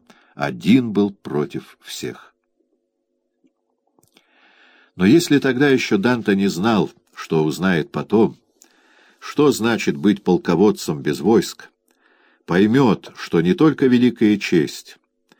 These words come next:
но и великое несчастье оказаться между двумя огнями, двумя враждующими станами, одному против всех. «Те и другие захотят тебя пожрать,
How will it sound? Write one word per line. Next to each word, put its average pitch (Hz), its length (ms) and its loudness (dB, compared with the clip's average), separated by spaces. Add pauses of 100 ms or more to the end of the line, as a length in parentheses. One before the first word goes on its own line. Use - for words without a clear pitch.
(140)
но 143 160 -8
и 170 180 -2
великое 143 480 4
несчастье 123 800 -2
оказаться 76 600 -4
между 71 320 -6
двумя 80 360 -2
огнями, 92 520 -4 (440)
двумя 90 600 0 (460)
враждующими 80 880 0
станами, 92 640 -4 (440)
одному 73 500 -4
против - 420 -2
всех. - 520 -2 (1200)
«Те 160 280 4
и 139 220 2
другие 110 600 4
захотят 85 800 -2
тебя 104 360 0
пожрать, - 1080 -6